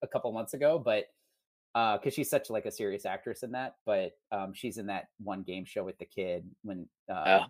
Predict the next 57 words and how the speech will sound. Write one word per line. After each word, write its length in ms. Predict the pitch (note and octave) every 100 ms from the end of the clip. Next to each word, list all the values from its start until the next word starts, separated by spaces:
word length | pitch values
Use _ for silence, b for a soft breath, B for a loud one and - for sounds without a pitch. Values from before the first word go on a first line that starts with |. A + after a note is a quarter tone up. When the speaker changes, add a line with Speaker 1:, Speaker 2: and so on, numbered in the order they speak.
| _
Speaker 2:
<laughs> 180 | _ C#3
Speaker 1:
Tim 140 | G2
is, 140 | F2+ - - _ _
Tim 120 | A#2+
is, 120 | G#2+ G#2+
like, 160 | F#2
having 240 | G#2 F2+ G2
a 60 |
seizure 420 | - G2 F2+ F#2
or 60 | G2
<laughs> 400 | - A#3 A3 G#3
something 60 | G3
on 140 | F#3
the, 240 | D#3 F3+ - B B B B A2+ -
on 300 | C3+ A#2 G2+
the 80 | G2
stool. 460 | F#2+ - G#2 F2+ G#2+ _
But 300 | A#2 G2+ - _ _ _ _ _ _ _ _
yeah, 260 | F3 D4 -
I, 160 | A3+ -
I 60 | A3
think 140 | F4
my 100 | G4
main 180 | G3+ G3
take, 140 | A3 F3+ E3
like, 320 | D#3+ C3+ -
it, 160 | G3+ G3+ -
I, 140 | F3 -
I 100 | F3+
got 160 | A3+
a 60 | D4
lot 180 | G#3+ F3
of 60 |
vibes 280 | C#3 C3 A#2
of 80 | B2
the, 120 | A2 - _ -
the 140 | A#2+
season 320 | - B2 A2
two 160 | A2 A#2
trailer 440 | D3 D3+ E3+ D#3
in 140 | A#2+ A2+
that 240 | A2 G#2
it's 160 | B2 -
a 40 |
lot 260 | A2+ A2 A2+
of 60 | A#2+
sight 300 | G2 A2 -
gags, 380 | D3 D3+ - -
which 160 | C3+
is, 120 | A2 G2
that's 240 | G2 -
the 60 | -
phrase 260 | A#2+ A2+
I 40 | A#2+
was 120 | A#2
looking 280 | C3+ D3+ A#2+
for. 380 | D#3+ F#3 E3